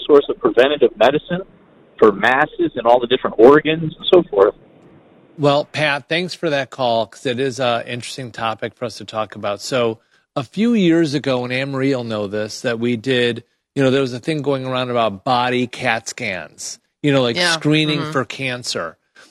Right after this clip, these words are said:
Speaker 2: So, you know, M R Is are, you know, just different, I'm gonna say more expensive, but depending on what you're looking at, has a higher resolution and there's no, um, radiation.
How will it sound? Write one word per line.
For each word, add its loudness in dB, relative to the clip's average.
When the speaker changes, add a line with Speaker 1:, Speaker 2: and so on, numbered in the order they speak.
Speaker 2:
So, 0
you 2
know, 2
M -4
R 2
Is -6
are, 0
you -6
know, -4
just -6
different, -2
I'm -10
gonna -10
say -4
more 2
expensive, -4
but -4
depending -6
on -6
what -6
you're -2
looking -6
at, -6
has -4
a -2
higher -2
resolution -4
and -6
there's -4
no, -4
um, -4
radiation. -4